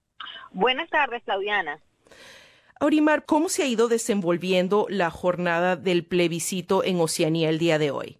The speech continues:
Speaker 1: Bueno, con total y absoluta normalidad, ya abrieron diez de los doce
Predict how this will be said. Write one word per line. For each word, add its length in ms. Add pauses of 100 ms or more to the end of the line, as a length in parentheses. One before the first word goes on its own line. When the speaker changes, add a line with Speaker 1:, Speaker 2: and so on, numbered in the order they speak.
(960)
Speaker 1:
Bueno, 280
con 160
total 320
y 40
absoluta 480
normalidad, 640
ya 220
abrieron 360
diez 240
de 80
los 140
doce 240